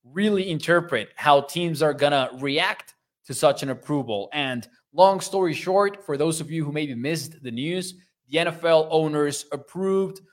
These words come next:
what is being called the emergency quarterback rule. Here's how it works, basically, in basic terms, and then we'll break down some of the details. Teams are gonna be allowed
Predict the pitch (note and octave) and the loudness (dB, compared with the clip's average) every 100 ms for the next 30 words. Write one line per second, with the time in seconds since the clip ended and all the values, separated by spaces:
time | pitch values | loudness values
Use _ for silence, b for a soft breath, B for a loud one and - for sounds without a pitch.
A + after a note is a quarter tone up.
0 | b _ _ C3 E3 D3 B2+ F#3+ G3 E3+ | b _ _ 2 2 2 0 0 0 -2
1 | - F3 E3+ D#3 D#3+ - _ _ D#3 E3+ | 2 6 6 4 0 -12 _ _ -4 -2
2 | D#3 E3 F3+ E3+ E3 D#3+ F3+ E3+ - D#3+ | 2 4 4 4 -4 -6 -8 -8 -4 -2
3 | D3 C3 A#2+ G#2 - A#2 F2+ - _ _ | 0 0 -2 -2 -8 -12 -12 -18 _ _
4 | _ - A#3 G3+ - F3+ E3 D#3 C3+ C#3+ | _ -6 0 0 2 2 2 -2 -2 2
5 | C#3+ A#2+ - - _ _ _ _ _ _ | 2 2 -8 -14 _ _ _ _ _ _
6 | _ D3+ D#3 D3 C3+ B2+ - A2 A2+ C3+ | _ -2 2 2 0 -6 -10 -10 -8 -4
7 | D3 D3+ D3 C3 - C#3 C3+ B2+ B2+ C3+ | 0 0 0 -6 -4 -2 -2 -6 -4 -4
8 | C3 B2 A2 B2+ A2 C3 B2 A#2 C3 A#2 | -4 -6 -6 -6 -4 -4 -2 -4 -8 -8
9 | A2+ A#2 C3+ - F2 F2+ - _ _ - | -8 -6 -8 -8 -12 -12 -18 _ _ -8
10 | G3 G#3+ G#3 G3 F#3+ E3 F3 D#3 D#3 D#3 | -4 0 0 2 0 0 2 6 6 6
11 | C3+ B2 A#2+ | 4 2 -4